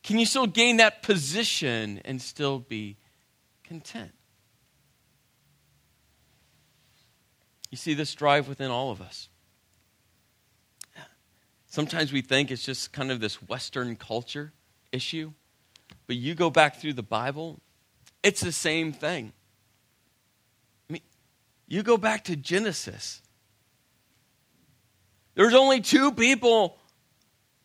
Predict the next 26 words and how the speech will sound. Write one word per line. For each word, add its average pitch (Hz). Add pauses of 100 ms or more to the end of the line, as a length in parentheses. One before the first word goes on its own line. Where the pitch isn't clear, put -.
(260)
two 262
human 254
beings 240
on 202
the, 208 (300)
on 202
the 214
earth. 220 (1600)
And 160
the 156
serpent 185
says, 123
"Hey, 147 (720)
you 143
know 175
that 175
one 156
tree 160
that 139 (140)
God 147
doesn't 147
want 151
you 151
to 131
eat 147
from? 165